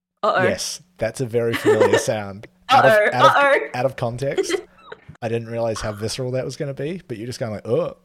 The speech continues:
Speaker 2: Just like, I know, I know that sound.
Speaker 1: Uh.
Speaker 2: Meki's fallen off again.
Speaker 1: Uh-oh.
Speaker 2: Yeah. <laughs>
Speaker 1: Oh, no, no, no, no, no.
Speaker 2: That's the other one. That, that's the real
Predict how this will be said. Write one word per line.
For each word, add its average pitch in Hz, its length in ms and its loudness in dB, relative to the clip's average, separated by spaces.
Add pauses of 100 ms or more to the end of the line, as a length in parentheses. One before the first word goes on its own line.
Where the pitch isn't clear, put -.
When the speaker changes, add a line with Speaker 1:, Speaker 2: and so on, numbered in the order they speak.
(260)
Speaker 2:
Just - 140 -14
like, - 80 -20 (300)
I 110 60 -10
know, 104 260 -6
I - 60 -10
know 110 120 -8
that 123 120 -8
sound. - 280 -8
Speaker 1:
Uh. 254 200 2 (640)
Speaker 2:
Meki's 98 260 -12
fallen 131 280 -8
off 147 160 -12
again. 92 260 -12 (840)
Speaker 1:
Uh-oh. 226 380 0 (280)
Speaker 2:
Yeah. 120 300 -6
<laughs> - 40 0 (1400)
Speaker 1:
Oh, 202 160 0
no, 185 320 -2
no, 202 240 0
no, 226 260 -2
no, 262 260 0
no. 339 260 -2 (280)
Speaker 2:
That's - 220 -12
the 82 100 -12
other - 140 -16
one. 58 220 -20 (640)
That, 98 180 -6
that's - 240 -6
the 113 80 -10
real 92 680 -10